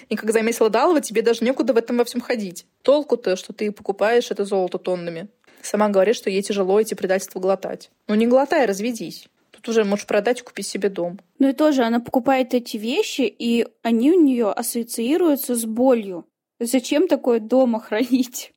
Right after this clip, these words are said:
Speaker 1: Это колечко я купила, когда Лукас мне изменил с профурсеткой с предприятия. Это колье я купила тогда, когда эта профурсетка позвонила домой. Эти серёжки я купила, когда застала его с любовницей на теннисе. Да, <laughs> на самом деле, зачем это нужно?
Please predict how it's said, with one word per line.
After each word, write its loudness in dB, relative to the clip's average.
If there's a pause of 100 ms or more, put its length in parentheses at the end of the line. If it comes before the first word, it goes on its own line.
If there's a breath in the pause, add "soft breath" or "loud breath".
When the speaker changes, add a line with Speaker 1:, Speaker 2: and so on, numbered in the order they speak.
(100)
Speaker 1:
Это -2
колечко 2
я -2
купила, -2
когда -2
Лукас -4
мне 0
изменил -2
с -8
профурсеткой -6
с -12
предприятия. -4 (120)
Это -2
колье 2
я 4
купила 0
тогда, 0
когда 0 (200 loud breath)
эта 0
профурсетка -4
позвонила 0
домой. 0
Эти 0
серёжки 0
я 0
купила, -2
когда 0
застала 0
его -2
с -6
любовницей -4
на 0
теннисе. -6 (320)
Да, 0
<laughs> -12
на 4
самом 2
деле, -2
зачем 0
это -6
нужно? 0